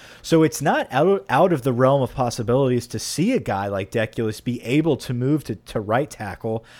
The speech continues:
Um, you also have to think that Burrow's blind side is something that they like to, to protect, and they moved De-, Deculus to that left tackle instead of having Traore flop to left tackle this past week. So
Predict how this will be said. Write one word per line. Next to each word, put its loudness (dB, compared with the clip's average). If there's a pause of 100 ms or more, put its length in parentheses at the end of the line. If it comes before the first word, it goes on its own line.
(320)
Um, 2
you -4
also 0
have -4
to -6
think -6
that -4
Burrow's 0
blind -6
side -6
is -8
something -8
that -4
they -2
like -6
to, -4 (500)
to -6
protect, -2
and -6
they 0
moved -2
De-, -6 (160)
Deculus 0
to -4
that -2
left -4
tackle -6
instead -4
of 0
having -4
Traore 0
flop -4 (280)
to -8
left -2
tackle -4
this -8
past -8
week. -6
So -2